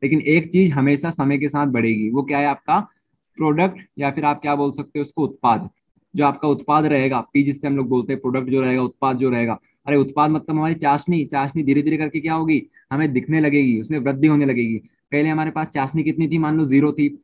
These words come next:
लेकिन जैसे टाइम थ्री आएगा हमारे पास चाशनी पूरी हो जाएगी, मतलब पाँच किलो की क्या बन गई हमारे पास? चाशनी बन गई। ओके, तो पी में वृद्धि की दर क्या होती है हमारी? इस तरह से हम लोग लिखते हैं, तो हमारे यहाँ पर क्या आएगा? Positive sign आएगा। आया समझ में? तो इस तरह से इसको लिखा जाता है। चलिए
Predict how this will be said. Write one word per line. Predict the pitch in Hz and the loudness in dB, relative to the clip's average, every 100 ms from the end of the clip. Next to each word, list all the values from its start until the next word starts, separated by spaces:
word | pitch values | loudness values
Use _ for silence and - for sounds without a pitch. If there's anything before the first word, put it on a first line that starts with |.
| _ - | _ -6
लेकिन | 143 165 | -2 0
जैसे | 143 143 170 | 0 0 -2
टाइम | 151 151 156 | -2 -4 -2
थ्री | 151 156 | 0 0
आएगा | 151 151 | 0 -2
हमारे | 135 139 | -4 -4
पास | 143 143 | -6 -6
चाशनी | 139 131 156 | -6 -6 -4
पूरी | - 151 | 4 6
हो | 143 | 8
जाएगी, | 117 107 107 | 6 2 -2
मतलब | 113 131 - | -8 -10 -6
पाँच | 131 135 | -4 -2
किलो | 147 139 | -2 -2
की | |
क्या | 139 143 | 0 0
बन | 135 | 2
गई | 139 | 0
हमारे | 139 143 | 0 -2
पास? | 170 | -4
चाशनी | 135 120 131 | -4 -4 0
बन | 117 110 | 0 0
गई। | 107 - _ _ _ 151 | -2 -6 _ _ _ -2
ओके, | 185 - - - | 0 0 -6 -10
तो | 123 | 2
पी | 160 | 4
में | 165 | 4
वृद्धि | 147 147 147 | 2 2 2
की | 151 | 2
दर | 156 147 | 2 0
क्या | 151 | 0
होती | 147 143 | -2 -2
है | 143 | -4
हमारी? | 139 170 | -2 -4
इस | 151 | -4
तरह | 135 127 | -4 -6
से | 131 | -2
हम | 127 | 0
लोग | 120 | 0
लिखते | 107 - 110 | -2 -6 -10
हैं, | |
तो | - _ _ 151 | -10 _ _ -2
हमारे | 156 156 | 0 0
यहाँ | 156 147 | 0 -2
पर | 147 | -4
क्या | 156 143 | -2 -2
आएगा? | 147 | -2
Positive | - 131 120 113 120 | -4 -2 -2 0 -2
sign | 123 113 113 | -2 -4 -4
आएगा। | 104 104 - _ _ | -4 -8 -14 _ _
आया | 131 143 | 2 2
समझ | 139 139 127 | 2 0 0
में? | 143 107 | 0 0
तो | 135 | -4
इस | 135 | -4
तरह | 135 | -6
से | 127 | -6
इसको | 131 143 | -2 0
लिखा | - 110 | 0 -2
जाता | 98 101 104 | -4 -6 -10
है। | 92 - _ - | -12 -18 _ 0
चलिए | 135 110 | 2 2